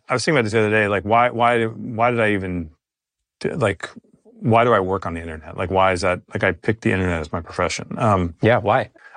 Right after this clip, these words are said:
Speaker 1: I, I was very attracted to the ideals of the internet,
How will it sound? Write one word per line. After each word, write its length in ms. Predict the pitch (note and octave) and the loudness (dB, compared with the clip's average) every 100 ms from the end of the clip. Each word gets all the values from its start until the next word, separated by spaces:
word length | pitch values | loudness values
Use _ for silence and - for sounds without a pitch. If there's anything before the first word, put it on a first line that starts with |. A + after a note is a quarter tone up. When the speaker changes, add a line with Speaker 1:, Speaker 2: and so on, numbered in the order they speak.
| - | -2
Speaker 1:
I, 260 | - - | 0 4
I 20 | F3+ | 2
was 160 | G3+ | 2
very 340 | G2+ A#2 C#3 B2+ | 0 2 4 4
attracted 560 | G#2 B2 A#2+ - G#2+ | 2 0 0 -2 -4
to 480 | - A2 G2+ G2 G2+ | -2 -2 0 -2 -4
the 220 | A#2+ G#2+ G2 | -2 2 4
ideals 360 | G2 G2+ G2+ | 4 4 2
of 100 | F#2 | 0
the 80 | E2 | -4
internet, 320 | D#2+ D#2+ - | -6 -10 -12